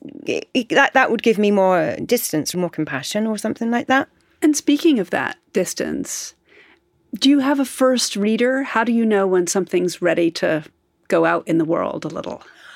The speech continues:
Speaker 1: Yeah, and actually, my first reader was, um, my agent, and I d-, I don't know whether that's such a good <laughs> idea. And then the second was, was my editor, and then that was it. And then it meant that really I only got feedback when it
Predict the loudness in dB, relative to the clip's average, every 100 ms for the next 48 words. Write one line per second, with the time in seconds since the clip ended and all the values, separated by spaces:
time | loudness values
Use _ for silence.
0 | -20 -20 -20 _ _ 2 4 4 0 -2
1 | 0 0 2 0 -2 0 0 0 0 -2
2 | -4 -4 -2 0 -2 -4 -10 _ _ -2
3 | 2 2 2 0 0 -2 -2 -2 0 2
4 | 2 4 4 4 2 2 -2 0 2 4
5 | 6 6 6 6 4 -2 -8 0 4 6
6 | 6 6 4 4 4 4 2 2 -2 0
7 | 0 0 -2 0 2 4 4 0 0 2
8 | 2 2 2 2 2 2 4 4 2 -2
9 | -16 -2 0 2 2 4 2 -2 -8 -20
10 | -20 -2 2 4 4 4 2 2 2 4
11 | 4 4 4 2 4 2 0 _ _ _
12 | -16 -8 2 4 4 4 2 -4 -16 -20
13 | _ -2 0 -2 -4